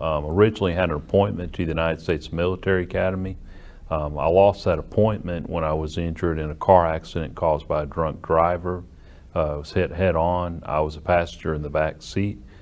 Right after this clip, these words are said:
Happened in my own neighborhood, and, um, and from there, uh, because I lost my West Point appointment because I was no longer physically qualified,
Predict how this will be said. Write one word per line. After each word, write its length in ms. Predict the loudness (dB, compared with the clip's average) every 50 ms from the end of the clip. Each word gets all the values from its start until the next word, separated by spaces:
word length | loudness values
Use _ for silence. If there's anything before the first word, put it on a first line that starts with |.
| -18 -6
Happened 360 | -2 0 0 0 0 -4 -4
in 60 | -4 -2
my 140 | -2 -2
own 180 | -2 -4 -4 -4
neighborhood, 840 | -2 -2 -2 -2 -2 -4 -6 -4 -4 -6 -6 -6 -8 -10 -14 -16 -18 -14
and, 440 | -12 -12 -10 -10 -10 -10 -10 -10 -6 -6
um, 420 | -6 -6 -6 -10 -10 -12 -14 -16 -16 -18 -20 -20 -20 -20 -20 -20 -20 -10 -6
and 140 | -6 -6 -4
from 220 | -4 -4 -2 0
there, 520 | 2 2 4 4 4 2 2 0 -2 -2 -2
uh, 160 | -2 0 -2
because 300 | -2 -4 -2 0 2 4
I 60 | 4 6
lost 420 | 8 10 8 8 8 4 -2 -4
my 80 | -2 0
West 440 | 4 4 4 4 2 -4 -14 -8
Point 220 | -4 -2 -2 -2 -2
appointment 500 | -6 -4 2 4 4 4 4 0 -6 -10
because 140 | -8 -4 -4
I 60 | -2
was 100 | -2 0
no 140 | 0 0 2
longer 220 | 2 0 0 -2
physically 540 | -6 -2 -2 -2 -2 -2 -6 -8 -8 -8 -8
qualified, 840 | -6 0 4 6 6 6 4 0 -2 -4 -4 -4 -4 -8 -10 -12